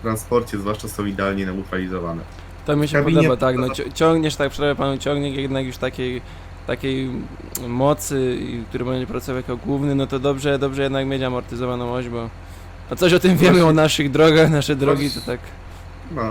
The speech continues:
Speaker 1: dokładnie. Tu jest pływająca oś, ale w kabinie można ją zablokować do jakichś cięższych prac, gdyby coś się działo, więc łatwo można to zablokować. Z
Speaker 2: Mhm.
Speaker 1: tyłu również są ładnie wszystko pozabezpieczona kabina przed dołami.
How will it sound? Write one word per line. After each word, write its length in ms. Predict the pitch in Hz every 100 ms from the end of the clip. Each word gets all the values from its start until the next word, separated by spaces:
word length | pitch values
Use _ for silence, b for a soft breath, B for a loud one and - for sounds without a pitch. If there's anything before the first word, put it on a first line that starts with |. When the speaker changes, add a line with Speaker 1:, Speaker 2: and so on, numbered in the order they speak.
| 117 - -
Speaker 1:
dokładnie. 340 | - 139 120
Tu 120 | 143 208
jest 160 | 208
pływająca 600 | - 170 175 170 160 -
oś, 220 | 143 156 147
ale 200 | 139 131
w 100 | -
kabinie 320 | 131 131 123
można 200 | 123 120
ją 60 |
zablokować 520 | 113 113 107 104 101 98
do 100 | 104
jakichś 240 | 101 104
cięższych 380 | - 107 - 113
prac, 340 | - 120 117
gdyby 260 | 107 110 98
coś 260 | - - -
się 80 |
działo, 320 | 107 110 107 104
więc 220 | 101 95
łatwo 240 | 104 -
można 180 | 101 101
to 60 | 98
zablokować. 680 | 98 107 - 147 139 - - - - - - - - - -
Z 20 | 127
Speaker 2:
Mhm. 220 | 123 120
Speaker 1:
tyłu 240 | 160 151
również 400 | 151 143 127 123
są 280 | - 135 123
ładnie 440 | 123 117 110 110
wszystko 440 | 110 - 113 - 117
pozabezpieczona 840 | 113 110 107 107 104 - - 107
kabina 380 | 104 107 107 107
przed 280 | 110 120 117
dołami. 520 | 131 151 147 139 139